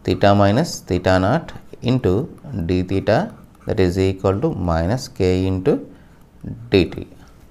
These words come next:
Okay, minus k into dt. Now simply we can integrate, friends, here. We can integrate here one by theta minus theta naught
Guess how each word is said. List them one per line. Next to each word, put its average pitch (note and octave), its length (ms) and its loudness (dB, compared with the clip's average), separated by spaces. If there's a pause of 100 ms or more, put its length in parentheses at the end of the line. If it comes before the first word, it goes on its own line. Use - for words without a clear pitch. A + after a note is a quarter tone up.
Okay, E3+ 260 -4
minus F#2 280 -2
k E2+ 200 0
into E2+ 160 -4
dt. D#2+ 400 -4 (720)
Now F3 160 4
simply C#3 680 4 (260)
we B2 100 -2
can E3 260 4
integrate, G2+ 480 0
friends, - 280 -8
here. - 300 -8 (120)
We A2 100 -4
can A2+ 140 0
integrate F#2 440 -4
here - 140 -8
one F2+ 380 0
by A#2+ 220 2 (520)
theta F#2+ 300 0
minus F#2+ 640 -2 (320)
theta F#2 320 0
naught G2+ 340 0